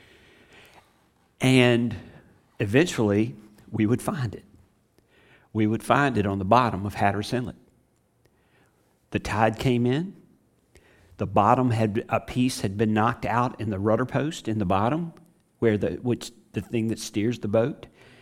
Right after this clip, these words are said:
And when he lifted up, when, when that boat lifted up, it had a big old hole in the bottom, and it went right on over into deep water, and it went right to the bottom.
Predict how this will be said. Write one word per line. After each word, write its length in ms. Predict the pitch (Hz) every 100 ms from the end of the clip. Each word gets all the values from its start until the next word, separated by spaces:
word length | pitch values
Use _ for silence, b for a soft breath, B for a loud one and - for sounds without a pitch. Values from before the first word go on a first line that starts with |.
| b b b
And 160 | 110 98
when 160 | 101 101
he 160 | 131
lifted 420 | 123 131 - 135
up, 300 | 123 156 - - - b b
when, 240 | 117 104 104
when 140 | 110
that 180 | 113 117
boat 200 | 127 127
lifted 380 | 127 131 - 120
up, 280 | 131 175 -
it 120 | 110
had 160 | 127 107
a 40 |
big 200 | 95 113
old 160 | 123 107
hole 380 | - 131 135
in 80 | 139
the 60 | 104
bottom, 440 | 117 139 175 175 -
and 200 | 110 107
it 140 | -
went 160 | 110 98
right 300 | 104 120 143
on 260 | 143 143
over 400 | 139 147 143 143
into 200 | 139 131
deep 300 | 107 143 151
water, 360 | 147 147 170 -
and 260 | 113 104 101
it 100 | 92
went 180 | 92 76
right 340 | 90 110 120
to 80 | 135
the 80 | 110
bottom. 340 | 104 - -